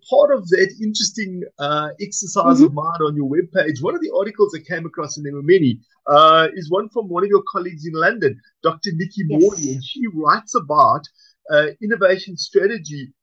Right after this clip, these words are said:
Speaker 1: and how that impacts brand growth, specifically about different innovation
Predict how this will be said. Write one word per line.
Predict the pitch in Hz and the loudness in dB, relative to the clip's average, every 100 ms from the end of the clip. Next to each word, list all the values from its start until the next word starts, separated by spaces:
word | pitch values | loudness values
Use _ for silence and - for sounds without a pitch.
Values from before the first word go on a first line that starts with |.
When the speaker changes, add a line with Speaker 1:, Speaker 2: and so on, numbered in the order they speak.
| _ | _
Speaker 1:
and | 151 147 | -8 -4
how | 147 185 | 2 4
that | 175 185 - | 2 -6 -10
impacts | 175 185 180 - | -12 -8 -8 -8
brand | - 135 156 | -2 -2 0
growth, | 147 151 143 - | 2 0 0 -10
specifically | 139 - 220 - 320 403 - 170 147 _ - | -16 -12 -12 -10 -10 -12 -10 -10 -10 _ -12
about | 143 160 165 - | -4 -2 -2 -2
different | 208 202 247 - | -6 -6 -10 -10
innovation | 165 151 143 143 151 151 | -8 -4 -2 -4 -6 -12